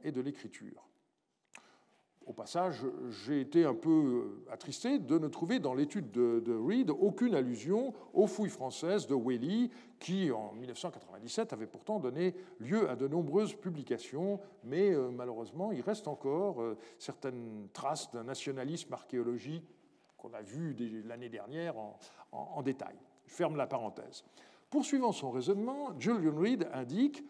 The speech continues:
Nous ne pouvons certainement pas utiliser le mythe pour prouver l'histoire », mais il ajoute un peu plus loin : «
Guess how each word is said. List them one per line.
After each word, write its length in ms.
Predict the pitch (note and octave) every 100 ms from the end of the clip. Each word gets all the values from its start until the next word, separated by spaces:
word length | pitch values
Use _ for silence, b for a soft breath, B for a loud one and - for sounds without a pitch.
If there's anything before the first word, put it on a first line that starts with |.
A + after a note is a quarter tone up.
| B D3+
Nous 160 | A#3+
ne 100 | C#4
pouvons 380 | - G#3 F3+ B3+
certainement 480 | - - E3 D3+ C#3
pas 340 | - A3+ B3 E3
utiliser 500 | D#3 D#3+ D#3+ C3 D3
le 140 | B2
mythe 300 | E3 F#3 -
pour 160 | - -
prouver 300 | - - F#2+
l'histoire », 720 | F3 - A#3 B3+ D4 B3+ F3+ B B B
mais 200 | F3+ D#4+ G#3+
il 180 | F3+ D#3+
ajoute 360 | C#3+ C#4 C#4+
un 80 | C#3
peu 120 | -
plus 220 | G#2 D#3 F#3+
loin : « 340 | A3+ C4+